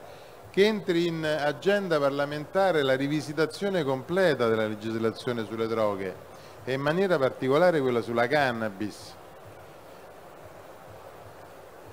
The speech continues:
È stata stigmatizzata e, appunto, come abbiamo visto, durante il fascismo è stata individuata come la droga dei negri, antinazionale,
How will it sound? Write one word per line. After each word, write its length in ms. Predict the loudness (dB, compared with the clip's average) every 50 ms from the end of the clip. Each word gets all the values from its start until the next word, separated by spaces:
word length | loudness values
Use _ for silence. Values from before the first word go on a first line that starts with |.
| -18 -6
È 140 | -4 -2 -2
stata 480 | -2 0 4 6 8 8 8 6 4 4
stigmatizzata 1500 | 2 0 -2 -2 0 0 0 2 2 2 0 0 -2 0 2 4 4 6 4 4 2 2 0 0 0 -2 -6 -10 -6
e, 260 | -2 0 0 0 0
appunto, 540 | 0 -2 -4 -4 -6 -6 -6 -4 -2 0 2
come 200 | 2 2 2 0
abbiamo 280 | 0 0 0 0 2
visto, 400 | 2 2 2 0 -2 -2 -2 -2
durante 380 | 0 2 4 2 2 2 0 -2
il 80 | -2 -2
fascismo 720 | -4 -6 -6 -6 -6 -4 -2 -2 -2 -2 -4 -6 -6 -6
è 20 |
stata 320 | -6 0 2 2 2 2 0
individuata 720 | -4 -2 -2 0 0 2 4 4 4 6 4 4 0 0
come 180 | 0 -2 0
la 140 | 0 0 2
droga 340 | 2 2 2 2 2 0 0
dei 160 | 0 -2 -2
negri, 560 | -2 -2 -2 -2 -2 -2 -2 0 0 0 -2 -4 -10 -18 -18 -20 -20 -20 -20 -20 -18 -18 -18 -20 -20 -20 -20 -20 -20 -20 -20 -20 -20 -20 -20 -18 -18 -18 -18 -18 -18 -18 -18 -20 -20 -20 -20 -6 0
antinazionale, 1600 | 2 2 2 2 0 -4 -4 -4 -2 -2 -4 -4 -6 -6 -4 -2 0 0 0 0 0 0 0 -2 -4 -4 -6 -8 -12 -16 -18